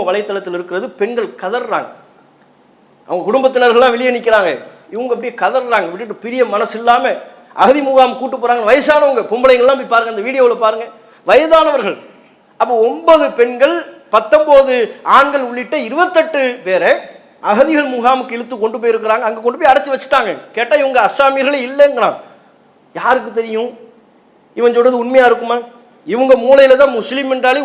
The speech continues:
ஒடுக்கப்பட வேண்டும், முஸ்லிம்களை அழிக்கணும், முஸ்லிம்களின் உரிமையை பறிக்கணும் என்பதை தி-, அல்லவா திட்டமாக கொண்டிருக்கிறார்கள். அதை அல்லவா அஸ்ஸாமில் இவர் செயல்படுத்தி கொண்டிருக்கிறார். இந்த இருபத்தெட்டு முஸ்லிம்கள் அஸ்ஸாமியர்கள் அல்ல என்று சொல்லக்கூடிய அந்த கூட்டில் அவர் எப்படி உண்மையாளராக இருப்பார்? எப்படி,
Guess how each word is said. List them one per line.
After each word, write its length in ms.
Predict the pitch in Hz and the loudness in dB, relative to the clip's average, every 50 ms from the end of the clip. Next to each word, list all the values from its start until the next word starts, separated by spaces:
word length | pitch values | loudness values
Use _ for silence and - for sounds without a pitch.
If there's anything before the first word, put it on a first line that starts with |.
| 254 | -4
ஒடுக்கப்பட 420 | 262 285 - - 294 - 269 269 269 269 | -4 -4 -2 -2 -2 0 0 -2 0 0
வேண்டும், 260 | 254 254 247 277 - - - - - _ _ _ _ _ - | -2 -2 -2 -4 -4 -6 -12 -18 -20 _ _ _ _ _ -12
முஸ்லிம்களை 420 | 214 202 - 294 285 269 269 269 269 220 | -8 -4 -2 -2 0 2 4 4 4 4
அழிக்கணும், 460 | 220 277 285 - - 254 247 262 262 226 - - - - - - | 2 0 -2 -2 -2 0 0 0 0 -2 -4 -14 -20 -18 -12 -10
முஸ்லிம்களின் 460 | 208 - 269 294 285 277 277 269 254 240 | -8 -6 -4 -4 -2 -2 -2 -4 -4 -4
உரிமையை 280 | 254 269 277 277 277 269 269 - | -4 -4 -2 0 0 0 2 2
பறிக்கணும் 460 | 208 233 294 320 - 285 285 294 294 277 262 | 0 0 0 0 0 0 2 2 2 -2 -2
என்பதை 240 | 262 254 247 269 277 269 269 | 2 2 2 2 0 -4 -6
தி-, 120 | 262 254 247 247 | -2 -2 0 0
அல்லவா 240 | 262 285 294 311 311 285 302 | 2 2 4 4 2 2 0
திட்டமாக 460 | 269 - - 294 302 294 285 277 262 269 | -2 2 2 4 4 4 4 4 4 2
கொண்டிருக்கிறார்கள். 540 | 262 247 220 240 214 226 226 220 220 226 214 208 | 0 -2 -2 -6 -4 0 2 2 4 4 2 2
அதை 100 | 247 277 277 | 4 4 2
அல்லவா 220 | 277 294 302 302 302 277 | 4 4 4 4 4 4
அஸ்ஸாமில் 340 | 233 - 269 285 277 269 262 | 2 2 2 2 2 4 2
இவர் 160 | 254 220 - | 0 0 0
செயல்படுத்தி 420 | - 240 269 294 240 254 254 - 254 220 | 0 0 0 0 -2 -6 -8 -8 -8 -10
கொண்டிருக்கிறார். 480 | 226 214 202 185 185 196 233 285 269 202 - - - - _ _ _ - - 254 | -8 -8 -10 -8 -2 0 2 2 2 0 -6 -12 -20 -20 _ _ _ -12 -8 -6
இந்த 100 | 294 277 262 254 | -4 -2 -2 0
இருபத்தெட்டு 420 | 285 311 320 320 330 311 - 320 311 | 0 0 0 0 -2 -4 -4 -4 -4
முஸ்லிம்கள் 440 | 277 - 302 320 311 311 311 311 294 262 | -4 -4 -4 -4 -2 -2 0 2 2 2
அஸ்ஸாமியர்கள் 560 | - - 285 294 302 302 302 285 277 269 240 233 | 2 2 2 2 2 2 0 0 2 2 2 2
அல்ல 220 | 269 311 339 330 311 | 2 2 0 0 0
என்று 140 | 302 294 269 - | -2 -4 -4 -2
சொல்லக்கூடிய 480 | 247 262 277 269 269 - 277 262 269 247 240 | 0 2 2 2 2 0 -6 0 2 2 2
அந்த 140 | 254 269 269 254 - | 2 0 -2 -2 -2
கூட்டில் 300 | 247 262 - 311 330 311 | -4 -8 -6 0 2 2
அவர் 140 | 285 277 277 | 2 2 2
எப்படி 180 | 269 277 330 302 | 0 0 -2 -4
உண்மையாளராக 480 | 311 339 359 339 320 294 277 262 247 208 | -4 -2 0 2 2 4 4 4 4 2
இருப்பார்? 260 | 196 - 190 170 135 - - - - _ _ _ _ _ _ _ _ _ - | 2 0 -2 -4 -4 -6 -14 -20 -20 _ _ _ _ _ _ _ _ _ -4
எப்படி, 180 | 247 294 311 | -2 0 2